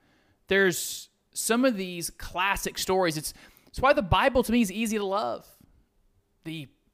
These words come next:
the story of Ruth is so dramatic, and it has comedy in it, and it's so fun. The overarching story of the Bible, though, is about Jesus, and ultimately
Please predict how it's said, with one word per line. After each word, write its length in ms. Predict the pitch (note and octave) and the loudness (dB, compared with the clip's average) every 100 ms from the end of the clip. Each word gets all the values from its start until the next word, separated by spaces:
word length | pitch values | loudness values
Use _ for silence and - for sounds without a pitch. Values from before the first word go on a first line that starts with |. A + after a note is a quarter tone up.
| _ _ | _ _
the 80 | - | -6
story 340 | - B3+ C#4+ | 0 4 4
of 140 | G3+ E3 | 2 0
Ruth 280 | A#3 G#3 G#3 | 0 0 -2
is 140 | F#3 - | -2 2
so 500 | - B3 C4 D4 D4 | 2 4 6 6 4
dramatic, 880 | G#3+ B3+ G#3+ A3+ C4+ C#4 B3+ G3+ | 4 4 4 0 0 2 2 2
and 100 | G3 | -4
it 40 | G3+ | -6
has 240 | A3 G3+ | -6 -6
comedy 560 | - - C#4 C4+ B3 A#3+ | -6 -4 -2 -2 -4 -4
in 100 | A3+ | -4
it, 140 | G#3 | -6
and 80 | F#3 | -10
it's 140 | E3+ | -8
so 200 | - D#4 | -4 -4
fun. 560 | D#4 - B2+ C3+ A#2+ F#3+ _ _ _ _ _ _ _ _ _ _ _ _ _ _ _ _ _ | -6 -8 -8 -6 -8 -14 _ _ _ _ _ _ _ _ _ _ _ _ _ _ _ _ _
The 160 | - F#3 | -6 4
overarching 680 | A3 A#3 G#3 F#3 G3 E3+ D3+ | 6 6 6 2 0 -2 -8
story 480 | - F#3 F#3 E3 | -6 -2 -2 0
of 240 | D#3 D#3+ D3 | 0 0 -2
the 80 | D3 | -4
Bible, 320 | C#3 C#3+ C#3 | -2 -2 -4
though, 160 | B2+ | -6
is 100 | B2+ | -6
about 280 | D3 D#3 - | -4 -4 -4
Jesus, 540 | C3 C3 D#3 F#3+ G3 - | -10 -12 -8 -6 -6 -6
and 280 | D#3+ E3+ | -4 -2
ultimately 720 | C#3+ D#3+ E3+ C#3+ A#2+ A2+ A2+ | 2 2 2 -4 -4 -8 -14